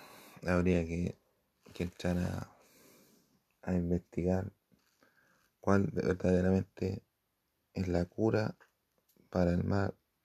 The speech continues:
del coronavirus. ¿Qué es lo que se puede hacer? ¿Cómo lo podemos hacer? Porque yo creo que puede haber cura dentro de muy poco. Pero cuál, no sé.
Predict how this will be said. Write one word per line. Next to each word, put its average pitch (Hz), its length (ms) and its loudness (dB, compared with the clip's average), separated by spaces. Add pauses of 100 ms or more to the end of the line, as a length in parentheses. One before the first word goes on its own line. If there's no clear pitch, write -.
(140)
del 95 180 -8
coronavirus. - 560 -4 (920)
¿Qué - 120 -10
es 92 60 -2
lo 90 140 -4
que 90 100 -4
se 87 160 -4
puede 90 200 2
hacer? - 400 -8 (220)
¿Cómo 82 180 -2
lo 87 100 2
podemos 87 220 2
hacer? - 340 -10 (1900)
Porque 87 260 -8
yo 92 140 2
creo 95 220 4
que 92 360 -2
puede 90 160 0
haber 90 200 0
cura 95 380 -4 (1120)
dentro 90 520 -2
de 90 100 0
muy 90 140 -2
poco. - 340 -12 (1300)
Pero 85 260 2
cuál, 92 240 2 (400)
no 90 120 -6
sé. - 200 -8